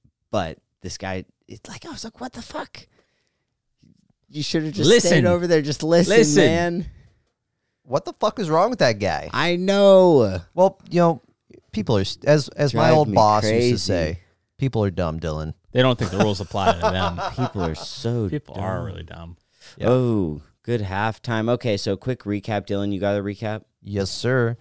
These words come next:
Speaker 3: Matt had Bose over-ear noise-canceling headphones and a good pair of joggers.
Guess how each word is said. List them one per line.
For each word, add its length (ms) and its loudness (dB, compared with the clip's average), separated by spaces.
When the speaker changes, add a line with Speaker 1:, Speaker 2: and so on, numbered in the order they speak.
Speaker 3:
Matt 560 2
had 220 -2
Bose 500 4
over-ear 960 0
noise-canceling 920 -2
headphones 560 -2
and 300 -4
a 80 -6
good 280 -4
pair 220 2
of 80 -4
joggers. 680 0